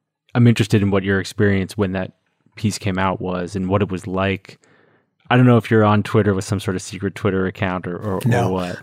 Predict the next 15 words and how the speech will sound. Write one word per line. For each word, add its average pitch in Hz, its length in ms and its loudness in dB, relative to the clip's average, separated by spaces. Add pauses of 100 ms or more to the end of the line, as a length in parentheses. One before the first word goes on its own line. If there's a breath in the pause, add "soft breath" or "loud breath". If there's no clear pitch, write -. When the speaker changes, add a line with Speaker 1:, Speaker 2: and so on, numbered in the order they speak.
(120)
Speaker 2:
<laughs> 214 360 0 (440 loud breath)
I 170 120 2
look 190 360 2
every 143 220 0
once 127 260 -4
in 123 60 -4
a 104 40 -2
while, 107 160 -4
but 127 120 -4
I've 127 260 -6
tweeted 143 460 0
once 123 480 -2
many 120 220 -2
years 113 280 -4
ago. 95 240 -10